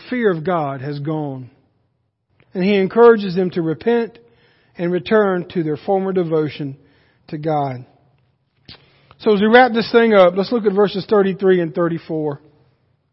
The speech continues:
First Corinthians chapter eleven, verses thirty-three and thirty-four.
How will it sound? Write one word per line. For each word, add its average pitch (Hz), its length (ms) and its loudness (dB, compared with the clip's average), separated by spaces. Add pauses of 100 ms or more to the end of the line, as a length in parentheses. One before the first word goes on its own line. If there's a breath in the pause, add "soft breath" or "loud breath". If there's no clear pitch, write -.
(1040 soft breath)
First 226 260 4
Corinthians 185 720 -2
chapter 196 340 2
eleven, 160 440 2
verses 165 380 -6
thirty-three 185 720 -2 (840 soft breath)
and 160 180 -8
thirty-four. 147 640 -6